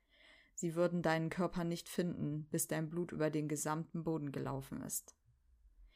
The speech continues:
Jetzt war der Moment, in dem Jason aus seiner Rolle heraustreten sollte.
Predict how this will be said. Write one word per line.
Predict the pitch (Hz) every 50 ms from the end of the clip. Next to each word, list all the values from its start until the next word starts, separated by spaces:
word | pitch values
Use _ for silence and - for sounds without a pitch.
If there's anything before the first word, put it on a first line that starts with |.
| - - - - - - _ -
Jetzt | 175 170 165 - - -
war | 170 165
der | 160 156 160
Moment, | 160 156 160 156 151 151 147 151 -
in | - 151 151
dem | 156 160 160
Jason | 156 147 147 151 - - 160
aus | 156 160 151 -
seiner | 151 160 160 160 156
Rolle | 156 151 151 147 151
heraustreten | 160 170 170 160 165 165 160 - - - - 143 139 - 147 143
sollte. | 143 135 139 143 139 - 143 147 147